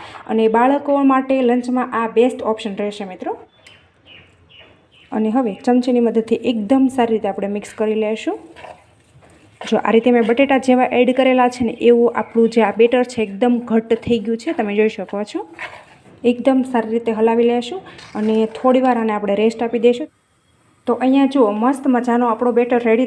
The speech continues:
થઈ ગયું છે અને ત્યાર પછી અહીંયા મેં લીલા મરચાં લીધા છે, અડધી સમારેલી ડુંગળી અને કોબી અને અડધું લીંબુ અત્યારે લીધેલું છે. અ, તમારી પાસે અહીંયા જો કેપ્સિકમ હોય અથવા ગાજર હોય તો તમે એ બધી વસ્તુ આની અંદર એડ કરી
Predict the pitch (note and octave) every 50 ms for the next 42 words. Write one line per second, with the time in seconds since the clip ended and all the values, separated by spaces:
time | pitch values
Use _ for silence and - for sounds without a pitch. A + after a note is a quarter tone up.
0 | B3+ C4 C4 B3 A3+ C4+ C4+ C4 C4 C4 B3+ - - G#3+ A3 A3 A3 - B3 B3
1 | C4 C4+ C#4 C4+ C4+ C4+ - C4+ A#3 - A#3+ B3+ C4 B3 A#3+ A#3+ A#3+ A#3 A3 A3
2 | A#3 A#3+ A#3 A3+ A3+ A#3+ A#3 - D4 C4 C4 C4 B3+ C#4+ C4+ B3+ C4 - C4+ C4+
3 | C4 C4 - - - - - - _ - A#3 A#3+ A#3+ C4 C4 B3+ C4 B3+ B3 B3
4 | A#3+ A#3+ A#3 A#3 A3+ A3+ C4 C4+ C4+ C#4 C#4 C4+ C#4 - - - A3+ A3+ A3+ A3
5 | - A#3+ C4 C4 A3+ B3 C4+ C4+ C4 - - A3 A3+ - - A3+ A3 A3 A#3 A3+
6 | A3+ B3 B3+ B3 B3 B3 B3 B3 B3 A#3+ A#3+ A#3+ A#3 A#3+ B3 A#3+ B3 B3+ B3 -
7 | D4+ G4 A4 - - - - _ - G3 A3+ A3+ A3+ B3+ B3+ C4+ C4+ C4 C4+ C4
8 | C4 C4 C4 - B3 B3+ B3+ B3+ B3+ B3+ A3+ B3 - B3 B3+ B3+ - C#4 C4+ C4+
9 | C4 C4 B3 C#4 A#3+ - - - - - A3 - A#3+ A#3 A3+ A3+ A3+ B3+ B3+ C4+
10 | C4+ C#4 C4+ C#4+ A#3 A3 - A3 A3 A#3+ A#3+ A#3+ A#3 A#3+ B3+ G#3+ A3+ A3 A3 B3+
11 | B3 B3 B3+ B3+ B3+ B3+ C4+ - A#3+ A#3+ A#3 - A3 A3+ A3+ A3+ - - A3 A3
12 | A3 A3 A3+ A3 A#3